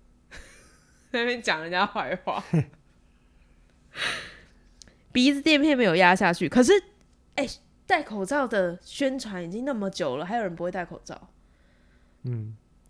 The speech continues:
Speaker 2: 我记得上次不是哪一个政治人物戴口罩就没有压啊？
Speaker 1: 唉。
Speaker 2: 好像有看到过。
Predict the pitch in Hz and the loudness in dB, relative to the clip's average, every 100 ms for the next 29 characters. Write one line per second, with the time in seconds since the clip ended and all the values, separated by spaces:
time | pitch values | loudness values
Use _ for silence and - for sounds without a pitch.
0 | _ - 151 139 269 202 220 214 180 220 | _ -4 -2 2 2 4 0 0 -4 0
1 | 165 123 147 180 190 185 160 160 175 160 | 0 2 0 2 2 4 4 4 4 4
2 | 131 120 143 135 131 113 110 110 110 117 | 4 2 2 2 0 -2 -4 -6 -8 -12
3 | _ - 180 175 - - - - _ _ | _ -20 -18 -18 -20 -20 -20 -20 _ _
4 | _ _ _ _ - 131 214 151 160 143 | _ _ _ _ -4 0 2 2 0 0
5 | 135 123 120 123 | 0 -2 -8 -8